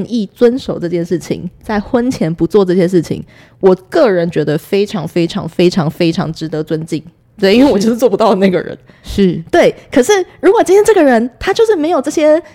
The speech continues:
Speaker 1: 前提假设，然后他
Speaker 2: 他只是觉得他站在道德的制高点上制裁我这样子。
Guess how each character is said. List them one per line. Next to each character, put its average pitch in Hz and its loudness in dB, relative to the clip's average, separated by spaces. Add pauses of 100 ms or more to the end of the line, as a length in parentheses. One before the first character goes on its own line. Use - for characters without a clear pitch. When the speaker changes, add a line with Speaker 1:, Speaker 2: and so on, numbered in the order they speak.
(240)
Speaker 1:
前 262 2
提 269 2
假 214 0
设， 240 2
然 214 0
后 285 2
他 339 6
Speaker 2:
他 - -
只 262 4
是 320 4
觉 254 6
得 220 6
他 240 2
站 240 0
在 233 4
道 220 2
德 170 2
的 185 4
制 214 4
高 185 4
点 147 2
上 175 2
制 170 2
裁 - 2
我 147 0
这 - -10
样 151 -8
子。 - -20